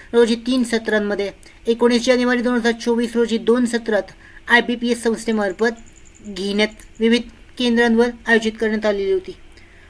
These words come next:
आता या ऑनलाइन परीक्षा घेण्यात आली नसून त्यानुसार सदर परीक्षेचा निकाल जो आहे, बारा मार्च दोन हजार चोवीस रोजी प्राप्त झाला असून यानुसार अठरा ऑक्टोबर दोन हजार तेवीस अन्वये अनुसूचित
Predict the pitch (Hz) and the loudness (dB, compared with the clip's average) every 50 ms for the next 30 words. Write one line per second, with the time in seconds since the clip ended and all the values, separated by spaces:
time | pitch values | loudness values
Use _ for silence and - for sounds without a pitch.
0 | - 202 208 220 214 220 220 220 220 214 202 196 214 233 262 247 240 262 262 269 | -12 -4 0 2 4 4 4 2 0 -2 0 0 0 0 0 2 0 0 0 0
1 | 226 - - 254 220 226 226 226 226 240 233 226 226 220 190 - 202 214 233 226 | -2 -2 -2 0 2 2 2 4 4 4 4 4 2 2 0 -2 -6 -6 -6 -4
2 | 226 233 233 240 240 226 - 226 202 190 - - - - - - - - - 220 | -2 -2 0 0 0 -2 -2 -2 -4 -4 -4 -12 -20 -20 -20 -20 -18 -10 -6 -4
3 | 196 208 233 240 233 247 247 247 233 - 240 226 226 226 220 214 214 214 - 247 | 0 2 2 2 2 0 -2 -2 -2 -4 -4 -2 0 0 0 0 0 0 2 2
4 | 247 247 214 220 233 226 214 196 196 185 - - - 180 175 208 208 214 220 220 | 2 2 2 0 0 0 0 -2 -4 -6 -8 -10 -10 -2 2 4 6 6 6 4
5 | 214 214 214 220 208 214 220 233 226 214 226 226 220 220 226 220 214 220 214 - | 2 2 2 0 0 0 0 0 0 2 0 0 0 0 0 0 0 0 -2 -2
6 | 226 214 208 208 214 214 - - - - - - 220 214 220 254 247 226 226 226 | -2 -2 -2 -2 -6 -8 -10 -18 -20 -10 -4 -2 -2 -2 -2 -2 -2 0 2 2
7 | 233 240 233 226 226 220 185 170 - - - - - - - - - - 214 220 | 4 4 2 2 0 -4 -6 -6 -8 -14 -20 -20 -20 -20 -20 -16 -8 -2 0 2
8 | 226 226 226 226 220 220 214 220 226 226 - 233 247 233 240 - 240 220 240 233 | 2 2 2 0 0 0 0 0 -2 0 2 2 2 2 2 -2 -2 0 0 0
9 | 208 240 240 233 220 208 226 226 226 226 - - - 247 240 233 233 247 226 233 | 0 0 0 0 0 0 0 0 -2 -4 -10 -14 -8 -4 -2 -2 -2 -2 -2 -2
10 | 233 220 214 202 196 196 190 - - - - - - - 220 220 226 226 226 233 | -2 -2 -2 -2 -4 -6 -8 -12 -20 -20 -20 -20 -10 -4 0 0 0 2 0 -2
11 | 226 - 247 226 | -4 -2 -4 -4